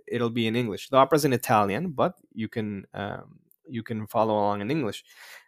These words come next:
Um, and it's super important that you follow along in English. It's, uh, in opera, you have to know what they're saying. If not, it's super boring. <laughs> It's, it's just like they're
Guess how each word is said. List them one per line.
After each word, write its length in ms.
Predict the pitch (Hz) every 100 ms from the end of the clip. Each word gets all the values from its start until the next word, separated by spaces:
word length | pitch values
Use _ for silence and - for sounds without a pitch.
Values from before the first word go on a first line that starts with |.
| -
Um, 300 | 113 107 101
and 120 | 120
it's 160 | 147 143
super 240 | 202 -
important 340 | 143 127 131 117
that 100 | 107
you 60 |
follow 300 | 104 117 110
along 220 | 104 98 98
in 100 | 95
English. 280 | 90 -
It's, 120 | - - _ -
uh, 80 | 127
in 100 | 127
opera, 380 | 117 120 123 143
you 160 | 135 113
have 360 | - 123 - -
to 100 | 131
know 240 | 120 120
what 360 | 120 113 113 -
they're 160 | 113 104
saying. 440 | - 120 104 90
If 80 | 92
not, 180 | 107 110
it's 140 | 107
super 420 | - 131 113 123
boring. 460 | 110 139 131 95 95
<laughs> 60 | -
It's, 200 | - -
it's 120 | 123
just 220 | - 131 -
like 240 | 110 110
they're 240 | 117 110